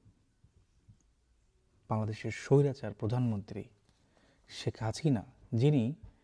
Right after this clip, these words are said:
টুস করে বাংলাদেশে চলে আসতে চান, আবার ঠুস করে পালিয়েও যান। তো ঠুস করে পালিয়ে যাওয়া আর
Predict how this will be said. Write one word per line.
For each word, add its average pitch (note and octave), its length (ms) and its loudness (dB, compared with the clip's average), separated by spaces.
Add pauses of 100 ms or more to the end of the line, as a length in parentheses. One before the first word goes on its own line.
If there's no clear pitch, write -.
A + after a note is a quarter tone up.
(640)
টুস A#3 240 8
করে D#3 240 8
বাংলাদেশে A#2+ 680 2 (320)
চলে G#2+ 200 2
আসতে - 280 -8
চান, - 260 -10 (840)
আবার B2 200 4 (280)
ঠুস - 220 6
করে B2 220 2
পালিয়েও A2 380 0
যান। - 240 -6 (960)
তো C#3+ 100 6 (120)
ঠুস - 300 2
করে F#3 240 6
পালিয়ে C3+ 460 6
যাওয়া D3 440 4
আর A#2+ 60 2